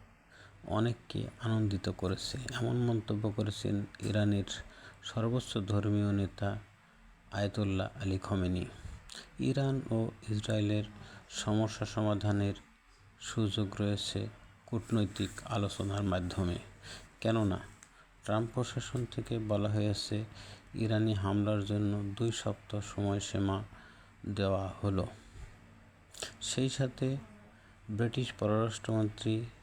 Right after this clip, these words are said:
ল্যামি বলেন, "আমরা চাই না ইরান কখনো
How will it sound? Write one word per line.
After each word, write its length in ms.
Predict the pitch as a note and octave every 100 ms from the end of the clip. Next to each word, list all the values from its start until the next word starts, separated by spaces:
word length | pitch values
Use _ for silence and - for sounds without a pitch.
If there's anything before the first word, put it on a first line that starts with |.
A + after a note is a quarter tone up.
| - -
ল্যামি 420 | G2+ G2+ G2+ G#2+
বলেন, 460 | G#2+ G#2 G2 G2 G2+ - - - - - -
"আমরা 360 | - G#2 G#2 G#2
চাই 340 | G2+ G#2 G#2
না 300 | G2+ G2+ G#2 G#2+ -
ইরান 420 | - - G#2+ G#2+ G#2+
কখনো 580 | - G#2+ - C3 A#2 A2+